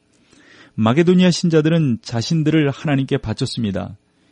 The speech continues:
하나님께서 여러분 자신을 소유하고, 어, 하나님께서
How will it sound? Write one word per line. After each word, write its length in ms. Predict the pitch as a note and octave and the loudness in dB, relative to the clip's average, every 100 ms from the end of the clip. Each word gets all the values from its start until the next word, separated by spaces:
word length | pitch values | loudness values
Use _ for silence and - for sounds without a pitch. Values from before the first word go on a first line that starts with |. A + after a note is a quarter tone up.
| _ _ _ | _ _ _
하나님께서 540 | - C3+ C#3 D3 B2+ C#3+ | -4 0 0 0 0 2
여러분 240 | C3+ C#3+ | 2 0
자신을 400 | A#2+ A2+ C#3+ D3 | -2 -2 -2 -2
소유하고, 760 | - E3 D#3+ D3 C#3+ D3+ A#2 G2 _ _ _ _ - | -2 0 2 2 2 2 2 -4 _ _ _ _ -8
어, 280 | A2 A2 G2+ - | -4 -2 -4 -10
하나님께서 1120 | - D#3 D3+ D#3 D3+ - D3 - D3 C#3+ | -6 -2 -2 -2 -4 -4 -4 0 0 0